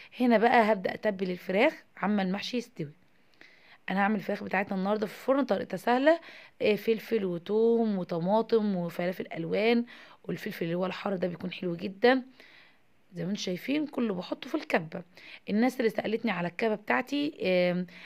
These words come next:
انا عندي كبه من اوليكس، وعندي كبه اللي هي ديت جايه مع الهاند بلندر،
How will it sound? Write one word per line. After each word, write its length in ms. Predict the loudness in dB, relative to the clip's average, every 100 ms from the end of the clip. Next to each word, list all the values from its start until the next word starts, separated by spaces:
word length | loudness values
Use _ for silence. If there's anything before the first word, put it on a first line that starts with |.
| -2
انا 100 | 2
عندي 220 | 4 2
كبه 260 | -2 -2 0
من 120 | 0
اوليكس، 380 | 2 2 2 -2
وعندي 340 | 0 0 -2
كبه 460 | -2 -2 0 2 2 0 -18 -16 -6
اللي 220 | -2 0
هي 60 |
ديت 200 | 2 2
جايه 280 | 4 2 4
مع 220 | 2 0
الهاند 280 | -2 -2 -2
بلندر، 460 | -2 2 4 2